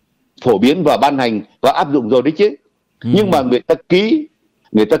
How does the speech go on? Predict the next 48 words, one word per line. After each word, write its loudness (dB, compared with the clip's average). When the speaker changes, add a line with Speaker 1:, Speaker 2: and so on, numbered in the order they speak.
Speaker 1:
ký, 2
người 0
ta 0
chứng 0
minh 2
có 0
tiền 0
bạc, 0
nhưng 2
mà 2
người 2
di 0
dân 0
tới 0
đây 0
vẫn -2
tiếp 2
tục, 0
tiếp 0
tục, 0
à, 0
à, 0
Speaker 2:
Xin -4
Speaker 1:
xin 0
Speaker 2:
trợ -
cấp. -4
Speaker 1:
tiền 0
trợ -2
cấp. 0
Và 0
thậm -2
chí, 0
thưa -2
anh, 0
có 2
những -2
can 0
sự 0
xã -2
hội 0
cũng 2
lại 2
đồng 0
ý 2
cho 2
họ. -4
Và 4
họ, -4